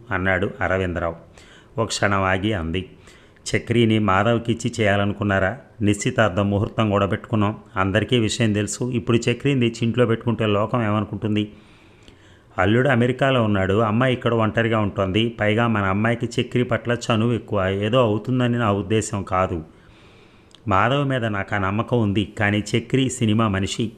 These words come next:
వాడు మన అమ్మాయితో కలిసి మన ఇంట్లో ఉన్నాడని అమెరికాలో ఉన్న అల్లుడికి తెలిస్తే ఏమనుకుంటాడు?" అరవిందరావు మాట్లాడలేదు, ఆలోచిస్తున్నాడు. అతనికి భార్య మాటలో రీజనింగ్ కనిపించింది. తన ఆ కోణం నుంచి ఆలోచించలేకపోయాడు. కానీ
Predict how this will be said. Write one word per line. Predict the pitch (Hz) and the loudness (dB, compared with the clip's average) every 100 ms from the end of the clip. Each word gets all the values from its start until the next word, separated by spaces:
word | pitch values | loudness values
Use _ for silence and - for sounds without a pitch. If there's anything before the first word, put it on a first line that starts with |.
| - | -2
వాడు | 98 101 110 104 107 - - - | 2 2 2 0 -4 -16 -20 -6
మన | 104 101 | -2 0
అమ్మాయితో | 98 107 110 104 113 104 | 2 2 2 0 -2 -2
కలిసి | 107 110 - 120 | 0 0 0 0
మన | 104 101 | 0 0
ఇంట్లో | 101 101 123 | -2 2 2
ఉన్నాడని | 104 101 101 101 | 2 0 0 0
అమెరికాలో | 98 90 117 117 113 104 | -2 -2 -2 -2 -2 0
ఉన్న | 101 | 0
అల్లుడికి | 95 104 120 120 | 0 2 2 2
తెలిస్తే | 107 104 117 | 0 -2 -2
ఏమనుకుంటాడు?" | 101 110 98 110 113 101 113 - - - - - - - | 0 0 -2 -2 0 0 -2 -12 -20 -20 -20 -20 -12 -2
అరవిందరావు | 92 101 107 95 98 98 | 0 2 2 0 0 0
మాట్లాడలేదు, | 92 95 - 95 90 90 98 - | 0 -2 -2 -2 0 -2 -6 -4
ఆలోచిస్తున్నాడు. | 98 98 104 - 120 - 98 92 98 - | 0 2 2 -2 -6 -2 0 0 -2 -6
అతనికి | 98 113 113 | -2 0 2
భార్య | 87 90 131 | 2 0 0
మాటలో | 135 120 120 113 | -2 -2 -2 -2
రీజనింగ్ | 98 101 101 117 120 | 0 0 0 0 0
కనిపించింది. | 104 92 107 104 107 98 - - | -2 -4 -6 -4 -2 -2 -4 -6
తన | 95 92 | -2 0
ఆ | 98 | 0
కోణం | - 101 113 127 | 0 0 0 0
నుంచి | 127 117 107 | -2 -2 -2
ఆలోచించలేకపోయాడు. | 95 95 101 117 104 98 85 - 92 87 98 - - - - - - | 0 0 -2 -6 -4 -4 -4 -4 -2 -2 -4 -10 -20 -20 -20 -20 -4
కానీ | 101 98 113 | 0 2 2